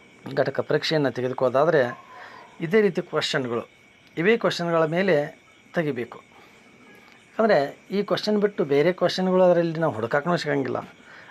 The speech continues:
ಅದರಲ್ಲಿರುವಂಥ ಎಷ್ಟು ಇಂಪಾರ್ಟೆಂಟ್ ಕ್ವಶನ್ಗಳು ಇರ್ತಾವಲ್ಲ, ಅವೆಲ್ಲ ಕ್ವಶನ್ಗಳು ಇದರಲ್ಲಿದ್ದಾವೆ. ಅದಕ್ಕೆ ನೋಡ್ರಿ, ಉತ್ತರವನ್ನು ಎಷ್ಟು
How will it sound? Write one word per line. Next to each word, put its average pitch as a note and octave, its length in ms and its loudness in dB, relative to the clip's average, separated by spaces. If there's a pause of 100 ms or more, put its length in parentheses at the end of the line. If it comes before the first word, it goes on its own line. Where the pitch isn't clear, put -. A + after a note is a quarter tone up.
(100)
ಅದರಲ್ಲಿರುವಂಥ C3 600 0 (180)
ಎಷ್ಟು - 380 -6 (200)
ಇಂಪಾರ್ಟೆಂಟ್ D#3 540 0
ಕ್ವಶನ್ಗಳು D#3 380 0
ಇರ್ತಾವಲ್ಲ, G#2+ 340 -4 (160)
ಅವೆಲ್ಲ C3+ 460 -2
ಕ್ವಶನ್ಗಳು D#3 440 0
ಇದರಲ್ಲಿದ್ದಾವೆ. A#2 500 -2 (1700)
ಅದಕ್ಕೆ D#3+ 300 0 (1400)
ನೋಡ್ರಿ, F3 240 2 (100)
ಉತ್ತರವನ್ನು C3+ 500 0 (500)
ಎಷ್ಟು - 320 0